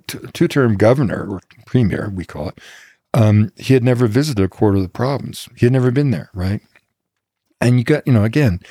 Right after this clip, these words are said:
we're talking about rather remote areas. I mean, um, if you think about it, in the lower forty-eight, the furthest you can get away from a maintained road is twenty miles in Yellowstone.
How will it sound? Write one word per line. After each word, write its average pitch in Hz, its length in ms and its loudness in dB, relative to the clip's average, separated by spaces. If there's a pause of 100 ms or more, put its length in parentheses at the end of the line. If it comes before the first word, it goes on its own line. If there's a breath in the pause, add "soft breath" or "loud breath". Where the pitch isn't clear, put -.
(300 loud breath)
we're 117 80 0
talking 120 280 0
about 101 200 0
rather 107 280 2
remote 95 540 0
areas. 113 520 0
I 101 40 -2
mean, 98 280 2 (460 loud breath)
um, 98 520 -2 (260)
if - 160 -6
you 117 60 2
think 131 200 2
about 110 140 2
it, 92 40 0
in 90 40 -2
the 95 80 -2
lower 110 280 4
forty-eight, 104 600 2
the - 60 -10
furthest 104 520 0
you 98 60 -2
can 95 80 -4
get 92 120 -2
away 98 280 -2
from 95 200 -6
a 87 80 -6
maintained 98 640 -2
road 101 280 0
is - 120 -8
twenty 95 280 -4
miles 92 440 -4
in 76 80 -6
Yellowstone. 95 640 -4